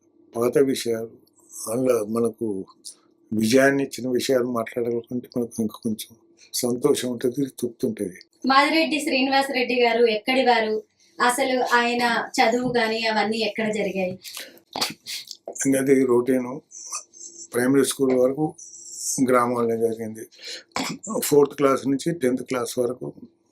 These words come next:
Speaker 1: ఆనంకొండ మల్టీ, అదే అప్పుడు కాలేజెట్ హై స్కూల్ ఉండే, మాది లాస్ట్ హెచ్ఎస్సి బ్యాచ్. మా తర్వాత మల్టీపర్పస్ స్టార్ట్ అయింది. మేము ఫిఫ్టీ నైన్లో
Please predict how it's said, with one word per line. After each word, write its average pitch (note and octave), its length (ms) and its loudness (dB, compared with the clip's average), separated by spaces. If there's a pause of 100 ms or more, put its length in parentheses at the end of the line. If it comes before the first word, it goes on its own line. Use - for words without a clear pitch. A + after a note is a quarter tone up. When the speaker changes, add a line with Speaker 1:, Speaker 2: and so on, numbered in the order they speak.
(420)
Speaker 1:
ఆనంకొండ A#2 640 -2 (800)
మల్టీ, A#2+ 260 -2
అదే A2 320 -2
అప్పుడు A#2 260 -4
కాలేజెట్ C3+ 460 4
హై A#2 80 2
స్కూల్ A2 260 -6
ఉండే, G#2+ 200 -4 (720)
మాది A#2+ 260 2
లాస్ట్ A#2+ 380 2
హెచ్ఎస్సి - 440 0
బ్యాచ్. G2 480 -4
మా A#2+ 140 0
తర్వాత B2+ 420 0
మల్టీపర్పస్ A#2+ 580 -2
స్టార్ట్ G#2 320 -6
అయింది. F#2+ 260 -6 (920)
మేము C3 540 2 (1400)
ఫిఫ్టీ C3+ 320 4
నైన్లో B2+ 380 0